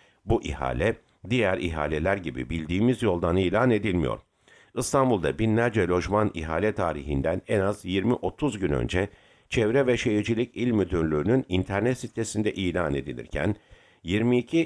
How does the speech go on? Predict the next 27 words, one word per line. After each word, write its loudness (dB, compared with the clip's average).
iki -6
iki -6
bin 2
yirmi 2
bir -2
pazartesi -2
günü 0
yapılacak -2
üç -4
ihale, -2
on 2
sekiz -4
iki -8
iki -4
bin 2
yirmi 4
bir 2
perşembe 0
günü 0
mesai 2
bittikten -2
sonra 2
internet 0
sitesinde -2
ilan 0
ediliyor. -4
Yani 0